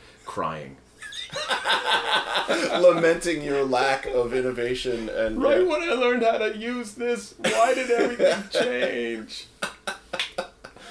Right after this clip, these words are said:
Speaker 2: Well, that is fine, you know, with me, 'cause I, you know, it's great that you go out, you know, and you'll be somewhere, and you'll be able to sit down with somebody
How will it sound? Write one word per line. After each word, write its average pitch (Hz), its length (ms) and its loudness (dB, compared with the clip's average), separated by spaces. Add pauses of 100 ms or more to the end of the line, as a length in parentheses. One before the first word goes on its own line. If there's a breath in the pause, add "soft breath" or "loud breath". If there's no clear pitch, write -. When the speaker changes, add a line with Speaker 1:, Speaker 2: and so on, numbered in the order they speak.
(320 loud breath)
Speaker 2:
Well, 170 540 2 (340 loud breath)
that 170 420 2 (100)
is 127 160 -4
fine, 120 500 -2
you 117 120 -4
know, 98 200 0
with 98 260 -6
me, 98 260 -6
'cause 104 220 -8
I, 95 280 -4
you 107 140 -8
know, 95 260 -10 (100)
it's 110 180 -8
great 127 300 2
that 123 120 -4
you 127 160 -8
go 123 240 0
out, 107 380 0 (180)
you 113 180 -4
know, 98 280 -6 (100)
and 104 160 -6
you'll 113 160 -4
be 135 200 -6
somewhere, 98 600 -2
and 90 140 -6
you'll 107 100 -6
be 104 100 -4
able 101 120 -4
to 101 60 -10
sit 107 200 -8
down 104 260 -4
with 101 80 -8
somebody 92 560 -4